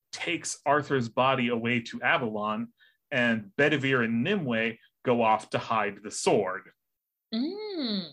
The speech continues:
Speaker 2: okay.
Speaker 1: And so I, I've even thought about some casting for this. I think as my, as my Morgan, I'd like to have Jenna Coleman, who is,
Speaker 2: Okay.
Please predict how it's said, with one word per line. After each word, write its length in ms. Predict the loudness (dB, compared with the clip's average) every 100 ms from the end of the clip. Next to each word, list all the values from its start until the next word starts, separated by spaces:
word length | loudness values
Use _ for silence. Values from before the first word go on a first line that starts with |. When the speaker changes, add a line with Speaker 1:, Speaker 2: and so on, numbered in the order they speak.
| -14 -2
Speaker 2:
okay. 280 | -2 2 0 -2 -12 _ _ -20 -6
Speaker 1:
And 220 | -2 0 0
so 280 | 4 4
I, 240 | 4 2 2
I've 200 | 2 2
even 240 | 0 -4 -2
thought 220 | 2 2
about 300 | 4 4 2
some 240 | -6 -10 -8
casting 580 | 0 0 0 -6 -8 -8
for 160 | -10
this. 340 | -8 -8 -10 -14
I 60 |
think 340 | -10 -8 -8 -8 -6
as 200 | -4 -4
my, 400 | -4 -4 -6 -8 -4
as 220 | -2 -2
my 180 | -4 -2
Morgan, 560 | 0 2 2 2 -2 -4
I'd 200 | -4 -4
like 220 | -4 -4
to 60 |
have 260 | -2 -2 -2
Jenna 260 | -6 -4 -4
Coleman, 560 | 0 0 0 -6 -16 -20 _ _ -16
who 100 | -6
is, 60 | -2
Speaker 2:
Okay. 340 | 0 2 0